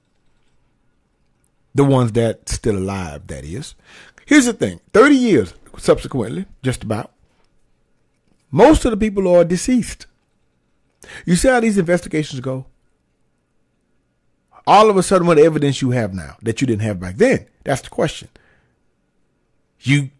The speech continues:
subsequently had a suspect. So all of a sudden, you have pretty much thirty-year-old evidence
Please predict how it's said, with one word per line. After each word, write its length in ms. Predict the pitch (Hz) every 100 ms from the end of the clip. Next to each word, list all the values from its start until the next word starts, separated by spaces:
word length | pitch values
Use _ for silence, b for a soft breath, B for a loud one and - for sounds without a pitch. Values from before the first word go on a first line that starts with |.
| _
subsequently 680 | - - 123 - - 135 113
had 180 | 123 110
a 40 |
suspect. 640 | - 175 240 - 185 _ - _ _ _ _ _ _ _ _ _ _ _ _ _ _ -
So 60 |
all 260 | 139 196 220
of 80 | 202
a 60 |
sudden, 260 | 190 196 185
you 80 | 190
have 180 | 170 160 _ _ -
pretty 180 | 196 180
much 260 | 165 - _ - _ 143 160 -
thirty-year-old 600 | 202 254 233 196 190 180
evidence 500 | 175 143 92 - -